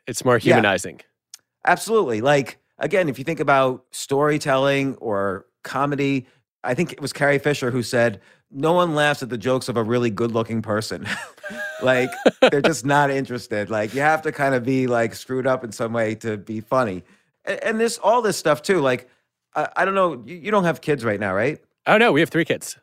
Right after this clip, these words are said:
Speaker 2: Oh, three kids. I'm sorry. I, I, I forgot. And, uh, so I have, I have a bunch of kids as well. And I find a lot of the stuff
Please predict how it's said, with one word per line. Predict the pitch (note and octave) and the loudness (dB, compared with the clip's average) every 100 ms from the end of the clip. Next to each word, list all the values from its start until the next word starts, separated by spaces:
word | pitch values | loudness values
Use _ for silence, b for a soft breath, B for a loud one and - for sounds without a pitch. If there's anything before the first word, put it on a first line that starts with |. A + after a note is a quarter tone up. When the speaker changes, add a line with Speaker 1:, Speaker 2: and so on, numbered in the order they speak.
| - | 4
Speaker 2:
Oh, | F3 | 4
three | E3+ G3 | 6 2
kids. | C#3 B2 | 2 -2
I'm | D3+ | -2
sorry. | A#2 A2 B2 B2+ | 2 4 4 2
I, | G2 | 0
I, | C3 B2 - | 0 -2 -4
I | B2 A#2+ G#2+ _ | -2 -2 -6 _
forgot. | B2+ B2+ G2 - - | -2 0 0 -2 -2
And, | B2+ C3 C3+ | 2 2 4
uh, | C#3+ C3 C3 A#2 b b b | 6 6 4 0 b b b
so | - | 2
I | E3 | 4
have, | F3+ D#3+ | 4 0
I | - | -2
have | E3 | 0
a | |
bunch | E3 D3 | 0 0
of | D3 | -2
kids | D#3 C#3 | -2 -2
as | C#3+ | 0
well. | G3+ E3+ A#2+ | 2 4 2
And | G2 E3+ | 0 0
I | E3 | 0
find | G3 G#3 G3+ F3+ - _ _ _ _ - | 2 2 0 -2 -10 _ _ _ _ -6
a | |
lot | C#3+ C#3+ E3 F3+ | -2 2 4 4
of | E3+ | 2
the | D#3+ | -4
stuff | - D#3+ D#3 | 0 0 0